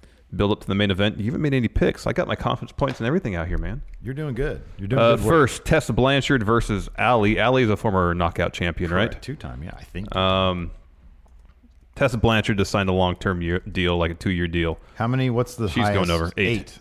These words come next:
Speaker 2: Okay, yeah, you're, you're absolutely right about this.
Speaker 1: Um, Tessa Blanchard's totally going over. Tessa Blanchard, seven confidence, seven confidence points from Larson.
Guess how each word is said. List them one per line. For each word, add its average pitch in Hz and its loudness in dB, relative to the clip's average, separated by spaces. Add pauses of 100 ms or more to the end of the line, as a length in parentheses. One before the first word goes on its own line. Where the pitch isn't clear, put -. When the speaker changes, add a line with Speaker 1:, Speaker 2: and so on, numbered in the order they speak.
Speaker 2:
Okay, 87 -12
yeah, 85 -8
you're, 92 -6
you're 90 -10
absolutely 92 -10
right 95 -8
about 65 -16
this. 65 -16 (180)
Speaker 1:
Um, 87 2
Tessa 123 0
Blanchard's 92 0
totally 90 0
going 85 0
over. 82 -2 (140)
Tessa 117 0
Blanchard, 95 0
seven 95 0
confidence, - -6
seven 98 -2
confidence 92 -2
points 87 -4 (240)
from 90 -6
Larson. 85 -2